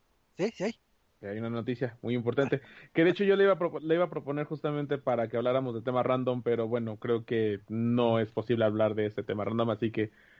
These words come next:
Speaker 2: daré un pequeño resumen de lo que se mostró en la conferencia de PlayStation, si no hay ningún problema,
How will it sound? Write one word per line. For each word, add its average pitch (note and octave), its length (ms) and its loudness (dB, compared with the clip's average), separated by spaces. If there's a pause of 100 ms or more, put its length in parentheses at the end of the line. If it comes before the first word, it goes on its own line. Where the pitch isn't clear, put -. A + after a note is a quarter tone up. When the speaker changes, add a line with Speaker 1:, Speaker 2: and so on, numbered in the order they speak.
(100)
Speaker 2:
daré B2 380 4
un C3 120 2
pequeño B2+ 300 0
resumen B2 340 0
de B2 60 4
lo A#2 100 0
que A#2 100 -8
se A2+ 100 -8
mostró C3 500 2
en C3+ 120 0
la A2 300 -2
conferencia A#2 500 0
de A#2 100 4
PlayStation, A#2 640 -2
si G#2 340 -2
no G#2 100 -2
hay A2 60 2
ningún A2 220 2
problema, F3+ 400 2